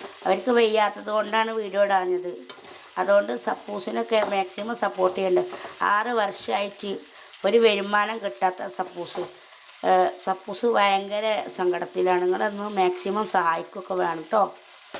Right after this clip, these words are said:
പാവല്ലേ, എൻ്റെ ചങ്കളാണ്. ഓലൊക്കെ വന്നോണ്ടാണ് ഞാനിപ്പോൾ സന്തോഷത്തിലായിരിക്കുന്നുണ്ട്. ഒക്കെ ഓല കൂട്ടുകെട്ടുണ്ടായത് വരെ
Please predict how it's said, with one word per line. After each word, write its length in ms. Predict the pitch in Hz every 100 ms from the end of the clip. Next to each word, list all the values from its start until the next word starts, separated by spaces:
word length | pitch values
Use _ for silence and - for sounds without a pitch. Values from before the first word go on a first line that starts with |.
| - - - - - - - - 175
പാവല്ലേ, 420 | 185 208 180 165 151 - - - - - - - - - 165
എൻ്റെ 180 | 202 220
ചങ്കളാണ്. 680 | 226 196 196 196 202 208 190 185 185
ഓലൊക്കെ 360 | 202 220 233 233
വന്നോണ്ടാണ് 540 | 226 196 196 196 214 214 208
ഞാനിപ്പോൾ 440 | 196 196 185 214 202 - - - -
സന്തോഷത്തിലായിരിക്കുന്നുണ്ട്. 1200 | 190 185 185 185 - 214 214 202 - 190 180 170 143 - - - - - - -
ഒക്കെ 260 | 180 - 220 220 214 196
ഓല 200 | 202 214 233 233 -
കൂട്ടുകെട്ടുണ്ടായത് 920 | 214 208 185 208 208 240 226 208 208 214
വരെ 140 | 226